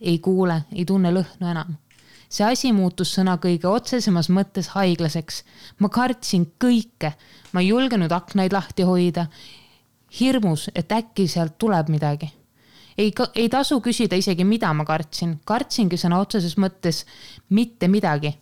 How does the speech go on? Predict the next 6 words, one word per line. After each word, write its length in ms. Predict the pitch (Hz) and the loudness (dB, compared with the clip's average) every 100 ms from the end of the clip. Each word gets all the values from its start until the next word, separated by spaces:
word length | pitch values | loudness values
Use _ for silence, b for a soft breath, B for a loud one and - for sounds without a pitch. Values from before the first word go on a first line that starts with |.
| - | -4
Ma 140 | 185 | 0
olin 160 | 202 190 | 2 2
väga 240 | 226 269 226 | 2 0 0
emotsionaalne, 760 | 170 160 - 202 190 165 170 - _ | 0 -2 0 2 2 2 -2 -4 _
nutsin 380 | 240 240 - 170 | -2 -2 0 0
pidevalt. 560 | 156 151 151 156 - | 0 -2 -2 -4 -8